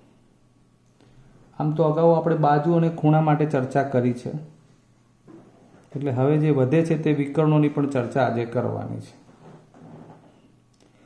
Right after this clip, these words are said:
તો આવો દરેક ચતુષ્કોણમાં વિકર્ણો અંતર્ગત બનતા પરિણામો આપણે જોઈએ આકૃતિ સહિત.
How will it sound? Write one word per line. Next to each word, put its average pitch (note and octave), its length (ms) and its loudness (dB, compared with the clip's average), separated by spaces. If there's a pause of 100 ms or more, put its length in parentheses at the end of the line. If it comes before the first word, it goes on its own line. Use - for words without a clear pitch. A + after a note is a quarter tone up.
(240)
તો - 60 -6
આવો D3+ 280 4
દરેક D#3 240 2 (460)
ચતુષ્કોણમાં E3 840 -2 (500)
વિકર્ણો E3+ 480 0
અંતર્ગત D#3 600 0 (380)
બનતા C#3 300 0 (100)
પરિણામો C#3+ 400 2
આપણે B2 320 0
જોઈએ B2 260 0
આકૃતિ C3 440 -2
સહિત. C#3+ 320 -4